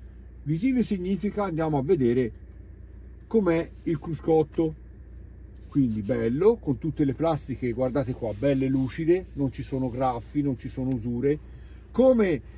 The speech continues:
è bello lucido, le, sono belle lucide le parti satinate, verniciate. Guardate qua, la console centrale, spettacolare,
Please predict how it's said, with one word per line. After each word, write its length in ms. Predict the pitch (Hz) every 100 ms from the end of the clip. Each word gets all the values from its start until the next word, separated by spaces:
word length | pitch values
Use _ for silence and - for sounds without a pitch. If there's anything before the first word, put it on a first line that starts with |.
| - -
è 140 | 175
bello 320 | 160 208 202
lucido, 680 | 220 190 156 202 202 202 190 -
le, 420 | 190 190 170 175
sono 240 | 151 180 175
belle 240 | 190 214
lucide 420 | 185 160 185 190
le 120 | 165
parti 360 | 147 151 147 156
satinate, 720 | 151 139 147 208 180 139 107 - - -
verniciate. 840 | 120 123 135 113 190 165 127 107 - - - - - - - - - - - -
Guardate 340 | 127 135 151 143
qua, 220 | - 127
la 80 | 117
console 460 | 151 147 160 147
centrale, 800 | - 151 131 160 156 165 175 180 - -
spettacolare, 960 | - - 139 143 135 139 139 139 143